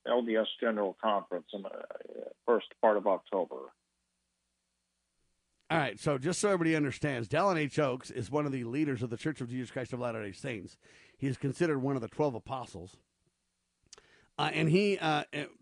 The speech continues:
Speaker 2: the Church of Jesus Christ of Latter-day Saints, uh, has, um, semi-annual general conferences, and so they speak to the whole sixteen, seventeen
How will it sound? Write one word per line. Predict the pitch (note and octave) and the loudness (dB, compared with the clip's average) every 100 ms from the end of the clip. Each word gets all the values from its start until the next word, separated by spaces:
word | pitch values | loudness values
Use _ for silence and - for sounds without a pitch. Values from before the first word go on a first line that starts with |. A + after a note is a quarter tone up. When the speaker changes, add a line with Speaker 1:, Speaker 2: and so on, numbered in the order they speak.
| - | -6
Speaker 2:
the | D#3 C#3+ | -4 0
Church | F#3+ F#3+ | 0 0
of | D#3+ | 0
Jesus | D#3+ C#3+ | 0 0
Christ | D3+ C#3 | -2 -2
of | C#3 | -4
Latter-day | C#3 B2 | -2 -4
Saints, | A2 A#2+ C3 - - | -4 -6 -6 -8 -10
uh, | B2+ A#2+ - | -8 -6 -6
has, | D3 C#3+ C#3 C3+ | -2 -2 -2 -6
um, | C3+ A#2+ A2 F#2 _ - _ _ _ _ _ - | -6 -4 -4 -6 _ -20 _ _ _ _ _ -12
semi-annual | - G#3+ F#3+ E3 D#3 D3 C3 | 4 6 6 4 4 2 2
general | D#3 D3 C3 | 0 0 -2
conferences, | C#3+ C#3 B2 A2 G2 | -2 -2 -4 -8 -6
and | A2 | -6
so | C3+ | -4
they | B2+ | -6
speak | - E3+ | -4 -4
to | C#3+ | -2
the | C3+ | -4
whole | A#2+ D#3+ D#3+ - | 4 4 4 0
sixteen, | - E3 - E3 | -6 -6 -2 -2
seventeen | C3+ E3 D3+ B2+ D3+ | 0 -2 -2 -2 0